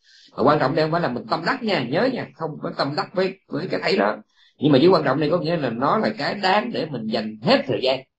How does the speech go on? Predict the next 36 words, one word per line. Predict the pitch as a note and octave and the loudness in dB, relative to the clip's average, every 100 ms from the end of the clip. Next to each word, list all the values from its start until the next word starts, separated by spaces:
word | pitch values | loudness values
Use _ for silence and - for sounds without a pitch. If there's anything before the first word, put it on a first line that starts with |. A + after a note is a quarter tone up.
| _ _ _ | _ _ _
tâm | B2+ C3 D#3 | -4 -2 2
tư. | C#3+ A#2 - - _ _ _ _ _ _ _ - | 2 2 -4 -20 _ _ _ _ _ _ _ -4
Còn | G#2+ G#2+ G#2 | 0 2 2
ngoài | C3 C#3+ C3 | 2 2 2
ra | B2+ C#3 C#3+ | 0 0 0
ba | C#3 C#3 | -2 -2
cái | C#3 G#2+ | -4 -6
chuyện | G#2 A2+ C3 | -4 -4 -2
này, | A#2 G2 | -4 -4
chuyện | A#2+ | -4
kia | B2 | -2
là | A#2 | 0
bỏ | F2+ | 0
hết. | C3+ A3 A3+ - _ _ _ _ _ _ | 2 0 0 -10 _ _ _ _ _ _
Chưa | D#3+ E3 E3+ | 8 8 8
đắc | A3 - | 2 -2
tu | E3+ C#3 | 0 0
đầu | A#2 | -2
quờ | A#2 A#2 - _ _ _ _ _ _ _ _ | -2 -4 -6 _ _ _ _ _ _ _ _
thì | G#2 G2 | -16 -6
chuyện | A#2 | -2
gì | B2 | -2
cũng | G2+ C3+ - | 0 -2 0
bỏ | G#2 | 0
hết. | D#3+ E3 - _ | 2 0 -4 _
Chỉ | - A2 F3 A3 | 2 6 8 8
có | F3+ F3+ G#3+ G#3+ - | 6 6 6 2 -4
gọi | A#2+ | -6
là | A#2+ G#2 | -4 -6
sống | D3 A3 | -4 -4
với | G3 E3 | -2 -2
niệm | A2+ A2 C3 | 0 0 0
và | C3 G#2+ - | -2 -4 -2
tuệ | A#2+ E2+ G2 C3 | 0 0 0 -2
thôi. | C#3+ - - _ _ _ - | -4 -8 -12 _ _ _ 2
Biết | F#3+ A3 | 4 4